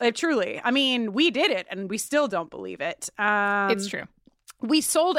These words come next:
Speaker 1: out. We announced on Halloween, we sold out of the advanced ticket bundles. We, of course, saved some for public sale. So if you want a ticket, and I cannot stress this <laughs> enough, if you want a ticket to attend in person, I highly,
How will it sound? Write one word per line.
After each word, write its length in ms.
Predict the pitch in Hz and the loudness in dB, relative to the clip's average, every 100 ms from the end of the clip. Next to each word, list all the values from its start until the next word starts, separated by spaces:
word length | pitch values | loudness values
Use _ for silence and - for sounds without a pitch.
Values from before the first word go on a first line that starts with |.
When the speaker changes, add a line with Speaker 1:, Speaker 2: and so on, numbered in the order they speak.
| - | 2
Speaker 1:
out. 360 | 220 277 - 240 | 0 0 -6 -8
We 140 | 240 | -2
announced 340 | 240 262 294 | 0 0 0
on 100 | 311 | 0
Halloween, 480 | 277 285 269 269 262 | 0 0 0 0 0
we 80 | 220 | 0
sold 300 | - 214 190 - | -4 -4 -4 0
out 260 | 226 247 | 0 0
of 140 | 220 190 | -2 -4
the 100 | 202 | -6
advanced 520 | 165 185 208 - - | -4 -4 -4 -6 -10
ticket 260 | - - - | -8 -6 -2
bundles. 420 | 262 269 277 285 - - - - | 0 2 0 0 -8 -20 -20 -8
We, 240 | 190 247 - | 0 0 0
of 160 | 214 | -2
course, 360 | - 262 277 - | 0 0 0 -4
saved 380 | - 220 190 208 | -4 -2 -2 -4
some 340 | - 214 277 | -4 0 0
for 220 | 392 220 208 | -2 -2 -4
public 540 | - 180 220 - - _ - | -4 -2 -2 -4 -16 _ -10
sale. 600 | - 202 170 156 202 294 - - | -2 -2 0 0 0 -2 -8 -8
So 320 | - 247 - | 0 0 0
if 260 | 302 392 - | -2 -2 0
you 200 | 339 415 | 2 2
want 340 | 302 330 320 - | 2 2 2 -2
a 60 | |
ticket, 480 | 269 311 - 202 - - - | -2 -2 -2 -4 -6 -10 -6
and 160 | 226 - | -4 0
I 320 | 226 453 262 | 2 2 0
cannot 360 | 233 208 214 - | -4 -2 -2 -2
stress 340 | 247 214 - | -2 0 -2
this 460 | 190 170 370 - - | -6 0 2 0 -4
<laughs> 80 | |
enough, 500 | 190 233 202 220 233 - - - | -2 0 0 -2 -6 -14 -20 -4
if 360 | 370 440 392 523 | 0 0 0 0
you 140 | 415 359 | 2 2
want 360 | 294 320 294 - | 2 2 0 -4
a 100 | 277 | -4
ticket 420 | 269 320 233 214 - | -2 -4 -4 -6 -6
to 140 | 262 285 | -4 -2
attend 420 | - 302 202 202 | 0 0 0 -4
in 180 | 214 226 | -6 -8
person, 460 | - 277 - 175 170 | -2 -2 0 -4 -2
I 140 | 165 | -4
highly, 600 | 160 - 339 226 175 156 | -2 0 0 -2 -6 -8